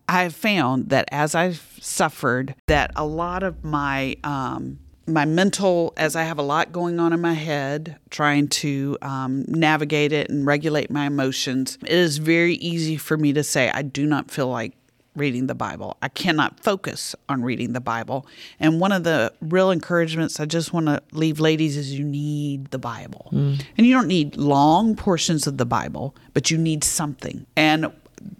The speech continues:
Speaker 1: you know, going back to that audio Bible, it was a big practical help to me. And I would just listen until something stood out to me.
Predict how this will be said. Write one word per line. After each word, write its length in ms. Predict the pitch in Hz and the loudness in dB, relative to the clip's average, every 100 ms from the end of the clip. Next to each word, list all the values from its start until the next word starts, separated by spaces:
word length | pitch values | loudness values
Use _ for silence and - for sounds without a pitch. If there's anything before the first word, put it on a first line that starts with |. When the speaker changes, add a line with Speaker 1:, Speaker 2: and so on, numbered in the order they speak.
| 151 - | -6 -6
Speaker 1:
you 140 | 180 185 | 0 2
know, 140 | 156 | 2
going 260 | 143 165 160 | 2 2 2
back 220 | 160 - | 2 0
to 60 | 156 | -2
that 240 | 147 147 | 0 0
audio 440 | 151 175 190 165 131 | 2 2 4 4 4
Bible, 460 | 131 127 131 147 - | 4 2 2 0 2
it 100 | 185 | 0
was 220 | 214 151 | 0 0
a 80 | 131 | -2
big 800 | 127 - 170 165 165 165 165 165 - _ _ _ - | -4 2 4 6 6 6 2 -4 -14 _ _ _ -4
practical 640 | 185 165 - 170 160 143 | -2 -2 -4 -2 2 0
help 360 | 135 175 139 - | 2 0 0 0
to 120 | - | 0
me. 400 | 139 131 117 127 - _ _ _ - _ | 2 2 0 -4 -8 _ _ _ -20 _
And 360 | 104 156 147 147 | 2 4 2 0
I 120 | 160 156 | 2 4
would 200 | 160 147 | 2 2
just 340 | 165 156 - | 0 2 0
listen 480 | 156 160 160 208 202 | 2 2 2 0 2
until 300 | - 139 143 | 0 2 2
something 420 | - 156 - 170 | 2 0 0 0
stood 300 | - 190 185 | 2 2 2
out 240 | 165 - - | 2 0 -6
to 100 | 143 | -8
me. 280 | 87 - | -8 -10